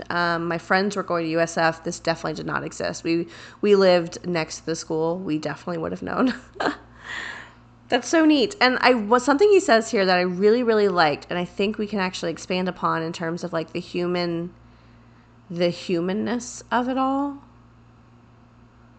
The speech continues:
Hang on, I wanna see. Oh, here's, he says, "I think I love the idea of mystery in this world. I love thinking that there is something out there that can be discovered."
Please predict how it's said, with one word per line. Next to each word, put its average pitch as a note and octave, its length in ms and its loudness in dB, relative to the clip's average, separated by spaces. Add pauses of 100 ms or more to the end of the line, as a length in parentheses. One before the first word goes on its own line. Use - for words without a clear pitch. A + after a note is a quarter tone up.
(280)
Hang F#3 200 -6
on, E3 60 -2
I E3 60 -2
wanna F#3+ 200 -4
see. E3+ 580 -8 (220)
Oh, F#3 100 6
here's, G3 320 0
he F3 80 -6
says, - 320 -10 (460)
"I G3+ 100 4
think A3 260 2
I C#4 80 0
love G#3 280 6
the G#3+ 120 2
idea G3 320 2
of F3+ 120 -2
mystery F3 380 -4
in E3+ 100 -2
this E3 180 -8
world. D3+ 500 0
I - 60 -2
love F3+ 340 4
thinking F#3 340 -2
that E3 140 -4
there E3 160 0
is E3 120 -2
something G3 360 -4
out F3 220 0
there E3+ 220 -2
that - 200 -10
can F3+ 200 -6
be D3+ 240 -6
discovered." - 880 -8